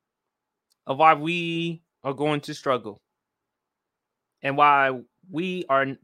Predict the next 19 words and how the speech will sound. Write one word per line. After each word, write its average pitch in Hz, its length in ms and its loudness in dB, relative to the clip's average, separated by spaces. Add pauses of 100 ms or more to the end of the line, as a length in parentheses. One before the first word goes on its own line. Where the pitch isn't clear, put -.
gonna 143 200 -4
struggle 139 420 -4
in 127 120 -4
the 123 80 -4
N 123 160 -4
F 120 60 -10
C - 160 -14
East 117 280 -14
division. 104 480 -18 (4000)
So, 208 560 4 (1120)
let's 277 200 4
talk 269 260 6
about 185 300 6
the 135 100 -10
N 151 160 0
F 139 80 -2
C 135 480 -6 (640)
East 147 420 -8
division. 117 560 -10